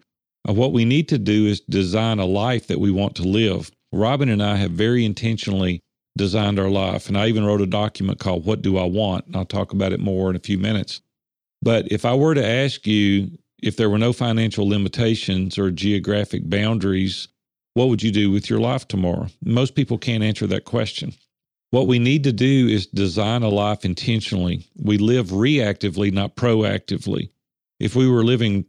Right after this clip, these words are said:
proactively, we wouldn't get ourselves in near the financial, uh, constraints that we do. We would have a much easier time. Uh, we would enjoy the process more. But what we do is we equate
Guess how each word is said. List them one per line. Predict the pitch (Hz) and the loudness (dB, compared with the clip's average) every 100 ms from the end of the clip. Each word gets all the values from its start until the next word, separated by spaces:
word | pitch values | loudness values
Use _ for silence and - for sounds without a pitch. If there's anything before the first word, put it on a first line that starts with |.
| _ | _
proactively, | - 165 180 117 107 107 90 104 104 | 0 2 4 2 0 -4 0 2 2
we | 107 | 4
wouldn't | 113 127 110 | 4 2 0
get | 107 | 0
ourselves | 107 - 107 104 - | 0 0 0 0 -2
in | 95 95 | -2 0
near | 110 127 143 | 2 2 2
the | 131 | 0
financial, | 113 117 113 110 113 - 107 101 - _ _ _ _ | -2 -2 0 0 0 0 -2 -2 -6 _ _ _ _
uh, | - 98 95 90 - | -2 0 0 -2 -4
constraints | - 92 - 113 113 110 | -4 -4 -2 -2 -2 -2
that | 117 101 | -4 0
we | 113 | 0
do. | 98 110 110 107 107 - | 0 2 2 2 2 0
We | 107 104 | 0 2
would | 92 98 92 - | 2 0 -2 -2
have | 98 107 98 - | -2 -2 -2 -6
a | - | -4
much | 92 101 110 110 - - _ _ | -2 0 0 -2 -8 -16 _ _
easier | - 120 110 120 117 | 0 0 2 2 2
time. | - 117 110 110 107 101 - _ _ - | 0 0 0 0 0 -4 -8 _ _ -8
Uh, | 85 95 95 | -2 0 2
we | 107 | 4
would | 110 107 | 4 4
enjoy | 101 87 104 117 | 0 2 2 2
the | 101 | -2
process | - 110 107 - 110 104 - | -2 -2 -2 0 -2 -2 -2
more. | 110 107 110 110 - _ _ - | 0 2 2 0 -4 _ _ -4
But | 110 | 0
what | 107 113 | 2 2
we | - 107 | 4 2
do | 120 151 | 4 2
is | 127 - | 2 0
we | 107 101 | 2 2
equate | 85 - 123 117 - | 0 -2 0 0 -2